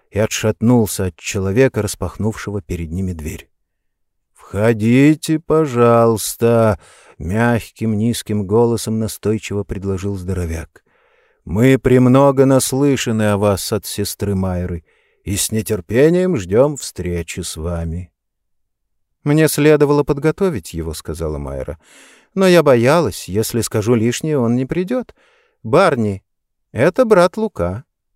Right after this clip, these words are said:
Брат Лука протянул ему свою покрытую струпьями руку.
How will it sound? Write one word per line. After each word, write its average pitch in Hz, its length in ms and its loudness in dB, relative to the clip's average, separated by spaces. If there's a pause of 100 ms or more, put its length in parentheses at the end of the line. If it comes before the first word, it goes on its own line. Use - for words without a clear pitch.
(1000)
Брат 113 380 0
Лука 120 400 2
протянул 117 560 0
ему 113 200 0
свою 113 360 0
покрытую 110 560 -4
струпьями 104 580 -6
руку. 95 460 -8